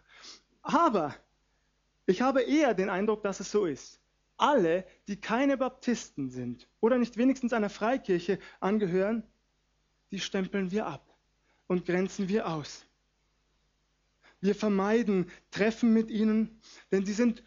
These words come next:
bestenfalls Christen zweiter Klasse für uns.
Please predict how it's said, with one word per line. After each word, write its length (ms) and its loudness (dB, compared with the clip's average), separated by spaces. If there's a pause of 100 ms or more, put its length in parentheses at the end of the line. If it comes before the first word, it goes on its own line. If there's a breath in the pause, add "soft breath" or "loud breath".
(200)
bestenfalls 680 0
Christen 400 -2
zweiter 380 -4
Klasse 340 -10
für 180 -10
uns. 340 -18